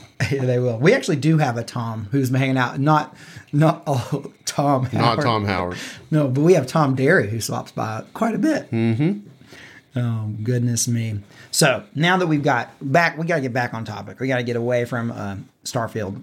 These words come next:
Speaker 1: and we gotta get back to Spider-Man and Super Mario Bros. Wonder. So I put out a poll yesterday. Now that the game's out in the wild, kinda judging what people, which game people preferred as of right now.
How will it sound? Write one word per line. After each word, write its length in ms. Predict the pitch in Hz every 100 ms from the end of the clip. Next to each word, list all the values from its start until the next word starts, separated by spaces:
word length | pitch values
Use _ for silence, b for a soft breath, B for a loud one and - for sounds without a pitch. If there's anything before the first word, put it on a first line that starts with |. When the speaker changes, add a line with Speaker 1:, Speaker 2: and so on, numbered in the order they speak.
| -
Speaker 1:
and 100 | 110
we 80 | 107
gotta 160 | 107 110
get 100 | 110
back 180 | 123
to 60 | -
Spider-Man 680 | - 127 117 117 117 113 117
and 380 | 110 104 104 -
Super 240 | - 127
Mario 200 | 127 113
Bros. 160 | 113 107
Wonder. 240 | 104 98 - B B
So 180 | - 143
I 40 | 117
put 120 | 151
out 120 | 127
a 20 |
poll 160 | 123 117
yesterday. 500 | 131 131 127 113 101
Now 180 | 127 147
that 60 |
the 60 | 156
game's 260 | 165 165 160
out 320 | 156 156 - _ _ _ _ -
in 140 | 156 165
the 80 |
wild, 520 | 165 147 127 113 117 - b b b b b
kinda 180 | 131 123
judging 600 | 127 135 131 139 143 123
what 200 | 131 165
people, 240 | 147 131
which 240 | 131 165 165
game 240 | 160 160
people 300 | 156 156 139
preferred 640 | 131 131 139 139 135 135 -
as 260 | 139 151 151
of 140 | 135
right 340 | 127 131 135 131
now. 220 | 123